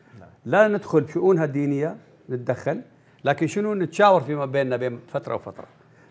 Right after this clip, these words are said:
Speaker 2: فالكنيسة ي-، تقدر ت-، يعني تقوم بواجب أكثر، لكن، آه، تحجيم وتقزيم الكنيسة في قومية معينة أو تقزيم القوم في كنيسة معينة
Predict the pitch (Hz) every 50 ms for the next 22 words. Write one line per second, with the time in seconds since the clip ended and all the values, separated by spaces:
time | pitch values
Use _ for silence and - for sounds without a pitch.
0 | _ _ - 147 156 151 - 170 165 196 240 220 160 - 190 180 185 208 - -
1 | - _ _ _ _ _ - 156 151 156 170 170 - 214 202 185 165 170 170 156
2 | 160 - - - 151 131 131 139 127 - - 196 202 196 175 151 147 156 180 190
3 | 180 - 147 143 - 180 - - - 202 214 220 - - - _ _ _ - -
4 | 160 151 - 165 165 151 - - - _ _ _ - 135 135 135 - - - -
5 | 156 - 151 143 131 135 208 247 254 247 220 175 123 - - - _ _ _ _
6 | _ - 143 147 151 180 - - 160 135 151 220 254 262 254 269 226 - 208 196
7 | 190 175 - - 151 - 160 165 - - 160 165 175 214 220 208 180 170 156 147
8 | 147 139 131 123 120 131 131 - 190 180 - 143 165 240 262 240 220 196 190 -
9 | 214 220 202 180 139 - - 151 123 165 165 180 180 170 165 151 151 147 147 156
10 | 160 165 185 208